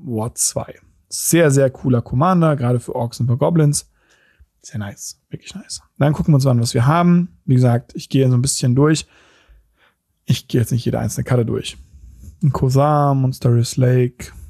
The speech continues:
Skelob. Nee, Shelob. Das ist ja diese Spider-Dämonin. Ähm, Orkish Siege Gang, auch sehr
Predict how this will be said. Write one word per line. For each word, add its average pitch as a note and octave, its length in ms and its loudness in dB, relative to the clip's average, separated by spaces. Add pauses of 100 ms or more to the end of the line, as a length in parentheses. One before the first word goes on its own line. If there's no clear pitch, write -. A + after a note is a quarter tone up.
(1160)
Skelob. - 840 0 (640)
Nee, A#2+ 120 4
Shelob. D#3+ 500 0 (360)
Das C#3+ 160 -2
ist B2+ 140 -4
ja A#2+ 80 2
diese A2+ 280 0
Spider-Dämonin. A#2 1160 0 (800)
Ähm, A#2 720 0 (420)
Orkish - 400 0
Siege - 340 -6
Gang, B2+ 600 0 (100)
auch C3 400 -2
sehr B2+ 340 2